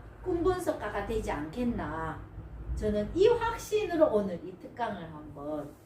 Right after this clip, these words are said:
준비해봤어요. 그래서 과거에는, 아, 초기에 저희도 꿈 분석 많이 했었죠. 초기에는, 아,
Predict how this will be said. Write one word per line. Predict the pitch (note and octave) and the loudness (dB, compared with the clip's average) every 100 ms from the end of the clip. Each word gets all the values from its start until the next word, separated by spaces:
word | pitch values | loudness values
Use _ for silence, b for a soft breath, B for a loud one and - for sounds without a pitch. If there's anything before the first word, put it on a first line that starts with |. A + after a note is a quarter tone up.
| - | -20
준비해봤어요. | - F#3+ F3+ E3 E3 - - - - - - - - - - - - - - - - - - | -12 -8 -2 -2 -2 -8 -10 -6 -6 -6 -14 -16 -20 -20 -18 -16 -18 -20 -20 -20 -20 -20 2
그래서 | G#4+ G#4+ A4 | 8 8 8
과거에는, | B3 C4+ F4 A4+ G4 G4 G4 - - B B - | 0 2 6 6 6 4 2 0 -8 B B -12
아, | G#3 A#3+ A#3 - - - - - | -8 -6 -6 -8 -16 -20 -20 -20
초기에 | - A4+ G4 F#4 F4 A#3+ A3+ - | -4 0 6 6 8 6 4 -2
저희도 | C4 C#4+ | -2 -2
꿈 | - F4+ | -2 2
분석 | F#4+ - - - | 2 2 -2 -4
많이 | G3+ B3 | -4 0
했었죠. | F#4 G4+ - - G3 F#3+ - B B B | 0 0 -2 -2 0 0 -2 B B B
초기에는, | A#4 A#4+ A4+ E4 D#4 | -2 2 4 4 2
아, | C4+ C4 B3 | -2 -6 -8